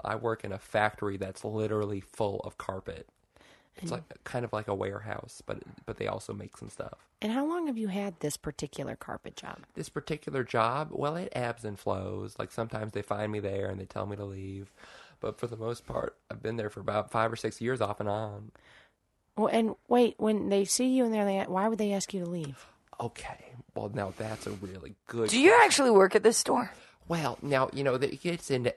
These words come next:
Speaker 1: internal politics. Like, for instance,
Speaker 2: Mm-hmm.
Speaker 1: they don't like people staying and saying they work there when they don't, you know, like, but just that's Donna.
Speaker 3: So,
Speaker 2: So you don't work there?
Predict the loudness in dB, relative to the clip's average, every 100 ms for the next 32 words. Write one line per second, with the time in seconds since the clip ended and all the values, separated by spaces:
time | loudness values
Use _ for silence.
0 | 2 0 2 2 4 2 0 0 2 0
1 | 0 0 0 -6 -10 -4 -2 -2 -4 -2
2 | 0 0 0 0 -2 0 0 0 0 -2
3 | -2 -6 -4 -4 -4 -6 -4 -2 0 -2
4 | -2 -6 -10 -10 -8 -6 -4 -2 -2 0
5 | -2 0 -2 -6 -8 -8 -4 -4 -4 -8
6 | -12 -8 -8 -6 -8 -10 -14 -12 -12 -12
7 | -18 _ -14 -12 -10 -10 -6 -2 -2 -2
8 | -4 8 10 12 8 0 -16 -12 -10 -6
9 | -6 -6 -10 _ -14 -14 -18 -16 -14 -14
10 | -16